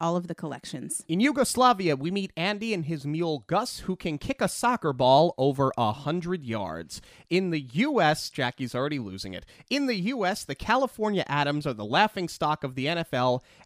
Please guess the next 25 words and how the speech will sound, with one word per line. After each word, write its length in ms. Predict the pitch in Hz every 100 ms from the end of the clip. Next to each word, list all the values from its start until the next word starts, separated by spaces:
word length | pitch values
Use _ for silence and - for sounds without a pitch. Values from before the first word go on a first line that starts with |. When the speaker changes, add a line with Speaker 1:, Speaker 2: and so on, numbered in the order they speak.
| -
Speaker 2:
and 240 | 147 143 -
owner 320 | 160 170 160
Hank 440 | 151 - 262 269 -
Cooper 400 | - 233 - 214
is 220 | 156 117
badly 460 | 113 202 220 214 185
in 100 | 143
debt 320 | 131 120 - _ _
to 160 | - 139
two 480 | - 208 220 226 - -
bookmakers, 720 | 262 - 165 139 139 139 -
Charles 440 | - 139 127 123 -
Gwynn 440 | - 175 180 196
and 280 | 135 123 123
Cal 360 | - 101 95
Wilson. 580 | 98 208 202 - 95 92 - - -
Needing 340 | 156 226 254 196
a 60 |
good 220 | 156 175 139
halftime 580 | 170 175 - 170 151
show 220 | 139 160 147
to 80 |
draw 260 | 117 143 135
in 200 | 120 117
fans, 540 | - 196 202 196 196